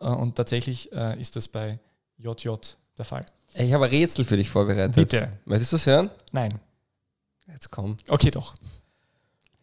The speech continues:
Speaker 2: Susko, Osojnik,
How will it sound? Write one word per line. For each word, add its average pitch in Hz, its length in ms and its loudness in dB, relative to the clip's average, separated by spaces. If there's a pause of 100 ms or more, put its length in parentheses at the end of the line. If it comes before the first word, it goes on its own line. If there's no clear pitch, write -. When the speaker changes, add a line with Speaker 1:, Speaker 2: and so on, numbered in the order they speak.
(160)
Speaker 2:
Susko, 113 760 4 (560)
Osojnik, 127 840 4